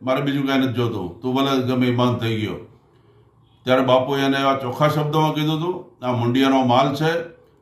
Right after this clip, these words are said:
આ માલમાંથી એક પૈસો કોઈને અમે આપીએ નહીં અને અમારે, અમે આપીએ તો અમારું ધાવણ લાજે. જે મને જવાબદારી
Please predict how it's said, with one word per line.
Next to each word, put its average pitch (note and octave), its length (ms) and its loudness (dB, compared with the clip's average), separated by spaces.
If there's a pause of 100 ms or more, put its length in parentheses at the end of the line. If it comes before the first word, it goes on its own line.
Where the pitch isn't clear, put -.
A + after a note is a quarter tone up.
(200)
આ B2 180 0
માલમાંથી C3+ 560 0
એક C#3+ 220 -2
પૈસો C#3 220 -2
કોઈને C3+ 300 0
અમે C3 160 0
આપીએ C3 440 0
નહીં E3 300 -4 (320)
અને B2 120 -4
અમારે, C3 380 2
અમે B2+ 240 0
આપીએ C3 340 0
તો C3 60 -2
અમારું C3 260 -2
ધાવણ A2+ 260 0
લાજે. B2 440 -2 (400)
જે B2 180 0
મને B2 220 2
જવાબદારી B2+ 800 0